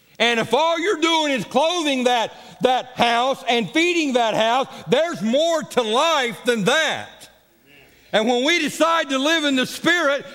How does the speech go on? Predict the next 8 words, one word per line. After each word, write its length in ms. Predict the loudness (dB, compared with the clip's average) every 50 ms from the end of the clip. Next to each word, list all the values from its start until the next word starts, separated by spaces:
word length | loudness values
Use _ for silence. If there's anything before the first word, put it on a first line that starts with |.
| -18 -10 -2
then 680 | 0 0 2 2 2 2 2 0 0 0 -2 -4 -6 -12 -14 -6 -2
we 220 | 0 0 0 0
can 340 | 0 0 0 0 0 0 0
live 540 | 2 2 2 2 2 0 0 0 -2 -4 -8 -16 -6 -2
in 340 | 0 2 2 2 0 -2 -4 -2 0
the 180 | 0 0 2
Holy 440 | 0 0 0 0 0 0 -2 -4 -6
Spirit. 720 | -6 -8 -10 -4 -2 -2 0 0 -4 -6 -12 -18 -20 _